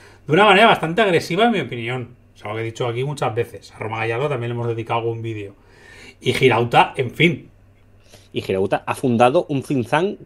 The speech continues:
Speaker 2: un think tank para combatir a la izquierda.
Speaker 1: Hmm.
Speaker 2: Es decir,
Speaker 1: Vale.
Speaker 2: para hacerle la guerra cultural a la izquierda, con elementos que estaban en partidos de,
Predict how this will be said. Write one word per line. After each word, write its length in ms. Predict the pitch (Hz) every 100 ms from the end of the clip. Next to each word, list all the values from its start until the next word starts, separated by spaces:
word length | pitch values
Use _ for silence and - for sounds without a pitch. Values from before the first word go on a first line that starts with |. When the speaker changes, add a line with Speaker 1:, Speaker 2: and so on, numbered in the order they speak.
| -
Speaker 2:
un 140 | 147 135
think 240 | 135 120
tank 300 | 147 202 226 - _
para 220 | - 120 -
combatir 500 | 120 110 98 110 160
a 60 |
la 60 | 175
izquierda. 500 | 110 131 190 123 - _ _
Speaker 1:
Hmm. 80 | 120 - - _ _
Speaker 2:
Es 120 | 127 -
decir, 160 | 107
Speaker 1:
Vale. 120 | - - _
Speaker 2:
para 180 | 113 110
hacerle 380 | - 151 185 185
la 120 | 160
guerra 280 | 170 170 156
cultural 540 | 156 135 143 185 240 -
a 100 | 135
la 80 | 120
izquierda, 640 | - - 135 113 80 73 _ _ _
con 240 | - 131 -
elementos 800 | 120 120 139 170 226 - - - _ _ _ _ _ _
que 80 | -
estaban 300 | - 160 156
en 100 | 143
partidos 520 | 147 - 117 101 101
de, 220 | 107 92